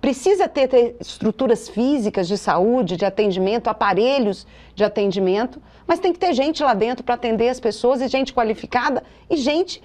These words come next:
com salários decentes, com salários dignos, né? E não é possível ter isso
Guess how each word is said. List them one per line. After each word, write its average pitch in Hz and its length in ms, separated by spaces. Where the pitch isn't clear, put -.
com 392 140
salários 370 440
decentes, 339 600
com 262 120
salários 269 420
dignos, 208 640
né? - 160
E 480 160
não 349 200
é 311 100
possível 277 480
ter 285 160
isso 240 400